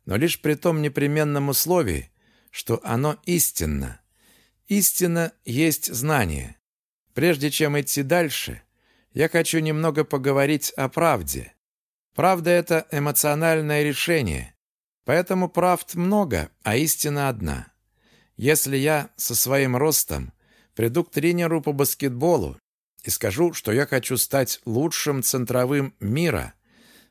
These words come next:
он посмотрит на меня и скажет, что я маленького роста. И он будет прав.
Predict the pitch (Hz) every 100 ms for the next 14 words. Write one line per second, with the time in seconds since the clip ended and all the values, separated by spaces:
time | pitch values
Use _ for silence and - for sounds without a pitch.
0 | - 208 196 160 - 160 165 156 143 135
1 | 135 135 143 131 - 165 143 82 71 -
2 | _ _ _ - - 101 151 147 151 147
3 | 139 - 131 131 92 65 - - - _
4 | _ _ _ _ 113 151 175 151 156 151
5 | - 76 64 - -